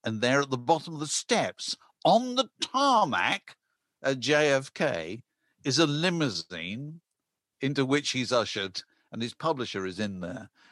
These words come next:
Straight into the city, straight to the Plaza Hotel, facing a load of journalists. He's the biggest story in, in, in literary America.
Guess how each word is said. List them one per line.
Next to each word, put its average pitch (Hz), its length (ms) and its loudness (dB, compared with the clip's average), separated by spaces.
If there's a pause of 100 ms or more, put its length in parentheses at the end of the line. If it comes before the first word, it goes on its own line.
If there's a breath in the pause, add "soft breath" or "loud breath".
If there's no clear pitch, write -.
(140 soft breath)
Straight 214 580 2
into 170 220 -4
the 160 140 -6
city, 95 480 -4 (460 soft breath)
straight 196 420 2
to - 100 -14
the 214 80 0
Plaza 185 580 2
Hotel, 120 680 -2 (500)
facing 165 580 2
a 156 100 8
load 175 580 6
of 160 80 2
journalists. 107 560 0 (120)
He's 135 220 -4
the 143 100 -2
biggest 170 440 0
story 147 460 2
in, 123 200 -2
in, 123 260 -2
in 107 280 -4
literary 120 600 0
America. 113 680 0